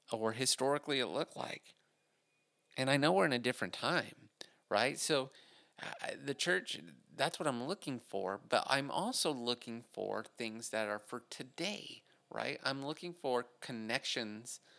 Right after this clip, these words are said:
across, um, c-, the internet. I'm looking for connections, eh, that are across citywide, like Instagram, or these are the things where people are today, right? These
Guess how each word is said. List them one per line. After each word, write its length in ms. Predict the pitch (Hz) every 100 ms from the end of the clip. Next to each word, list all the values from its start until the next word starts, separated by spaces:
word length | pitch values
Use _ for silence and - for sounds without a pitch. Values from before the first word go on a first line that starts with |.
| - - _ _
across, 1040 | 113 117 - - 104 98 98 113 - - - _ _ - - _ 196
um, 540 | 110 92 82 90 - - _ _ _ _ _ _ _ _ _ _ _ -
c-, 260 | - - 139
the 260 | 123 147
internet. 460 | 202 160 107 85 - -
I'm 240 | 110 117
looking 240 | 131 147 139
for 140 | 131
connections, 1080 | - 123 127 - - 104 101 117 151 - - - - - - - -
eh, 80 | 104 - -
that 360 | 110 104 95 -
are 280 | - 110 98 -
across 440 | - 104 110 -
citywide, 720 | 117 113 127 151 175 - - - -
like 400 | 113 113 - - - - - - - -
Instagram, 880 | 160 196 - 120 107 101 90 80 - -
or 340 | - 107 107 - - - _
these 220 | 120 170 247
are 100 | 226
the 80 |
things 260 | 180 156 160
where 100 | 139
people 380 | - 135 110 -
are 180 | 120 123
today, 480 | 123 - - - 98
right? 300 | 104 117 113
These 280 | 120 139 143